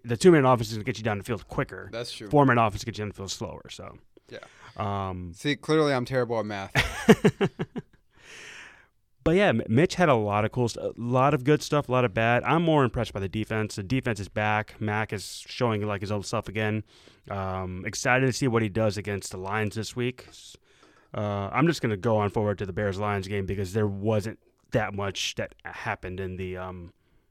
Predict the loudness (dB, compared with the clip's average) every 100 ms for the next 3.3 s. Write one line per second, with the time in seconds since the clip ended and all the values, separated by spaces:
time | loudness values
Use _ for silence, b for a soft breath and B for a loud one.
0 | _ 0 0 -2 -4 -4 -6 -2 4 6
1 | 6 4 4 2 6 6 6 4 4 4
2 | 2 -2 -4 -2 0 2 2 4 4 4
3 | 2 2 0